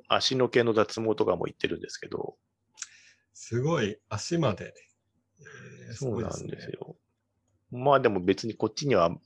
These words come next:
Speaker 1: 特に求めてはきてないですね。
Speaker 2: <laughs> そっか。
Speaker 1: まあでもやっぱ若い子は毛を気にするんですね。
Speaker 2: <laughs> ですかね。<laughs> な-、なんかその毛に関することって年々ハードル上がってないですか？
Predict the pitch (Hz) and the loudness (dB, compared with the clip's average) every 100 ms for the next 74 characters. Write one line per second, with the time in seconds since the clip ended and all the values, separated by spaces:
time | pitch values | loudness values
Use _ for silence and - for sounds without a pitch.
0 | _ - 110 104 82 82 - 92 - - | _ -4 0 0 0 -4 -2 -2 -2 -2
1 | - - - - - - - - - - | -4 -6 -8 -6 -6 -8 -10 -16 -12 -6
2 | 120 123 - 131 123 - _ _ _ - | -6 -4 -6 -6 -8 -12 _ _ _ -12
3 | 208 196 - _ _ 104 _ - 107 110 | -10 -12 -16 _ _ -20 _ -14 -14 -14
4 | 107 _ _ _ _ _ 98 90 87 98 | -20 _ _ _ _ _ -8 -4 0 4
5 | 90 104 190 175 104 82 - 113 120 107 | 4 4 4 2 4 2 2 0 0 -2
6 | 123 - 123 139 135 131 104 - - - | -2 -4 -4 -2 2 2 0 -6 -10 -8
7 | 92 95 - 123 151 147 143 120 - - | -4 -2 -2 0 0 0 -2 -4 -8 -6
8 | 135 - 104 98 101 104 104 - - 123 | -8 -6 -10 -8 -10 -10 -10 -6 -4 -2
9 | - - - 202 90 - - - - - | -2 -2 -4 -4 -10 -14 -16 -20 -16 -4
10 | 127 147 147 175 110 120 107 120 - 143 | -2 0 0 2 2 2 0 -4 -2 0
11 | 202 208 202 208 202 147 110 - - 107 | 0 2 2 0 -2 -4 -6 -12 -12 -10
12 | 127 160 160 151 156 151 156 135 143 - | -6 -2 -2 0 0 -2 -2 -2 -2 -4
13 | 139 135 110 95 - - 101 - | -6 -4 -4 -4 -10 -12 -12 -10